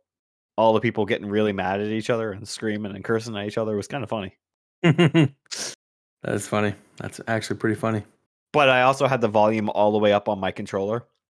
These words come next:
Speaker 1: So I think my wife was walking by, and I just hear this guy screaming and cussing at his T V.
Speaker 2: <laughs> That's awesome.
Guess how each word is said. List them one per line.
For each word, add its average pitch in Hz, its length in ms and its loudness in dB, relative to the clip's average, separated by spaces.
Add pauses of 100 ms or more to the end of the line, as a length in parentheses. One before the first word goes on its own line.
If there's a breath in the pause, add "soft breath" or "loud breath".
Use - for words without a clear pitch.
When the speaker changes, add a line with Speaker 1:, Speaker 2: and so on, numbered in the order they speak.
(240)
Speaker 1:
So 98 520 -2 (360)
I - 60 -20
think 123 180 -4
my 113 120 2
wife 98 280 0
was 104 120 -2
walking 101 360 0
by, 98 240 0
and 92 160 -6
I 98 120 -6
just 95 200 -10
hear 104 160 -2
this 95 120 -8
guy 104 180 0
screaming 98 440 -8
and 101 60 -12
cussing 101 300 -4
at 101 260 0
his 101 300 -8
T 101 180 -4
V. 101 260 -4 (480 soft breath)
Speaker 2:
<laughs> 170 640 2 (600)
That's 104 180 -2
awesome. 98 400 -2